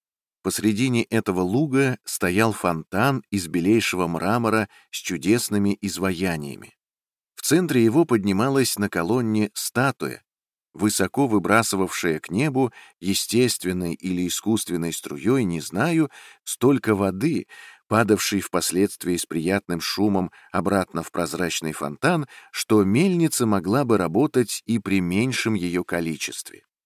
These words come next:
Вода эта, я говорю о той части, которая, переполняя фонтан, оказывалась лишней, выйдя скрытым ходом из луга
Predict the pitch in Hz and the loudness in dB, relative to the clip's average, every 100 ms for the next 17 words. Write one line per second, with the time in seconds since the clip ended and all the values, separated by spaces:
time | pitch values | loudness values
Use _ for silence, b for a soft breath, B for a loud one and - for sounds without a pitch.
0 | _ _ _ - 85 98 95 170 117 80 | _ _ _ -8 0 2 4 4 2 -2
1 | - - - _ 98 98 90 101 98 98 | -8 -18 -18 _ 2 2 4 2 4 4
2 | 87 101 87 - 104 95 - 82 90 101 | 4 2 4 4 2 2 -2 -2 0 2
3 | 95 90 90 107 98 98 95 101 92 95 | 4 2 2 2 2 2 2 2 0 0
4 | 90 95 104 101 B B 92 95 104 92 | 0 4 4 2 B B -4 2 2 2
5 | 95 98 - 104 110 - 65 58 - _ | 0 0 0 2 2 0 -6 -12 -18 _
6 | _ _ - 107 147 104 104 - 101 110 | _ _ 0 4 4 4 2 2 2 2
7 | 98 92 - 107 98 95 - 82 64 76 | 2 0 2 4 4 0 -2 -10 -8 -2
8 | 117 131 78 58 | 0 0 -2 -10